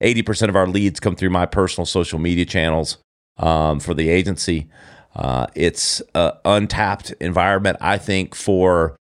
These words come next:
founders and leadership within companies, because as they elevate their personal brand, the company or product or service comes with it. We have a specialization with the agency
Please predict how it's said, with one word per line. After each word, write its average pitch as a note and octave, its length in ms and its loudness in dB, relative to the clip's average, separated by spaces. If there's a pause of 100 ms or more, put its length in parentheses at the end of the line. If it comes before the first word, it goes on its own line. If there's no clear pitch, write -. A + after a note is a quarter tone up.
(200)
founders G2+ 680 2
and F2 160 0
leadership G2+ 540 2
within E2+ 260 -2
companies, A2+ 540 0
because F2+ 420 0
as E2 140 0
they E2+ 200 2
elevate G#2 380 2
their E2+ 120 -2
personal A2 440 0
brand, G2+ 300 2
the E2 60 -4
company G2 380 0
or E2+ 60 0
product F2+ 380 0
or D2+ 60 -8
service F#2 320 -2
comes D2+ 260 -4
with G2 200 0
it. - 240 0 (420)
We F#2+ 180 0
have F#2+ 140 2
a E2+ 40 -4
specialization F#2+ 720 2
with E2 120 0
the B1 140 -2
agency F#2 640 0